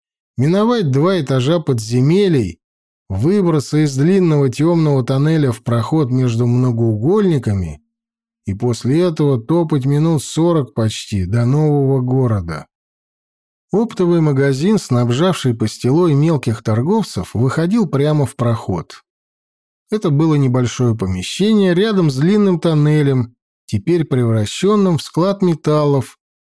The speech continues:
снабженным внушительными воротами и облепленным галдящими возницами, выясняющими отношения в очереди на погрузку.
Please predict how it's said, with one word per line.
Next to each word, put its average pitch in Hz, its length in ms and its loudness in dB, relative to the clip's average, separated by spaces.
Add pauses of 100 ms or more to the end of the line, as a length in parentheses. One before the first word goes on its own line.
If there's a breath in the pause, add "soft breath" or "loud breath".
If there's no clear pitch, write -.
(380)
снабженным 160 760 0
внушительными 113 840 0
воротами 175 840 0 (440)
и 214 120 0
облепленным 165 840 2
галдящими 131 760 0
возницами, 170 960 0 (560)
выясняющими 147 920 0
отношения 156 800 0
в 117 180 0
очереди 131 440 0
на 120 160 0
погрузку. 117 800 -2